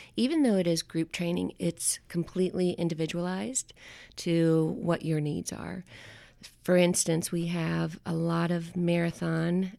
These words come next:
uh, athletes who, because of the monosport, <laughs> have gotten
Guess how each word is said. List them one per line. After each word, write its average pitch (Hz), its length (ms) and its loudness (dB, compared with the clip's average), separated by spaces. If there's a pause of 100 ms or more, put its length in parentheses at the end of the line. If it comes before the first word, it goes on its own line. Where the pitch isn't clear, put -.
uh, 165 280 -2 (100)
athletes 175 480 -4
who, 165 400 -2 (520)
because 170 340 -2
of 170 120 -4
the 180 60 2
monosport, 180 840 2
<laughs> 170 120 -8
have 170 220 -4 (240)
gotten 165 420 0